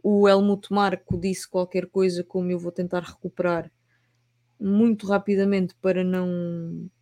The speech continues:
não, não, não chegarmos a fazer isso para o Instagram." Eu pensei em fazer, em fazer isso para o Instagram, mas basicamente o Helmut Marko, eh, o Helmut Marko não, o Christian Horner, eh, perguntaram-lhe sobre, hum,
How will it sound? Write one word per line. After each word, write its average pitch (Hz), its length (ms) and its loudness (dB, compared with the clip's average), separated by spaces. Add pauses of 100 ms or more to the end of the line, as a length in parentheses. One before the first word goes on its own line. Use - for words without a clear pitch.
(600)
não, 180 300 -6
não, 180 320 -2
não 175 140 -6
chegarmos 180 360 -6
a 170 40 -2
fazer 175 300 -2
isso 175 200 -4
para 175 120 -2
o 175 60 2
Instagram." 165 500 -4 (380)
Eu 175 100 2
pensei 190 360 4
em - 20 2
fazer, 190 340 4
em 185 380 6
fazer 185 320 2
isso 180 160 0
para 190 140 0
o 190 60 6
Instagram, 226 440 8
mas 226 240 8
basicamente 214 800 6 (400)
o 202 220 6
Helmut 208 420 6
Marko, 202 480 2 (400)
eh, 180 140 4
o 180 120 4
Helmut 190 300 4
Marko 202 260 0
não, 165 120 0
o 156 40 -6
Christian 196 400 0
Horner, 196 500 2
eh, 180 220 0
perguntaram-lhe 180 720 0
sobre, 175 440 -2
hum, 160 560 -4